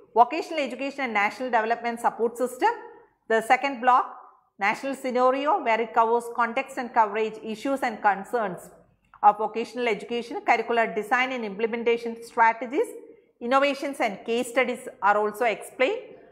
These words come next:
Third block, titled Global Perspective, where it covers dual model,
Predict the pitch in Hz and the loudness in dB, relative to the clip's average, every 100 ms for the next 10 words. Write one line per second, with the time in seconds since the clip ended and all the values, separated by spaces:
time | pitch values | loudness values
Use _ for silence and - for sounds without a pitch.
0 | _ _ 262 285 311 247 254 247 311 - | _ _ 6 6 6 2 4 4 4 -2
1 | - 240 214 226 226 180 240 262 339 - | -2 0 0 -6 -10 0 2 2 0 -2
2 | 220 214 233 - 254 381 403 208 214 220 | -4 -2 -8 -6 -2 -2 0 0 0 2
3 | 233 214 202 175 165 226 269 240 226 220 | 2 2 -2 -6 -2 0 0 2 4 4
4 | 254 | 2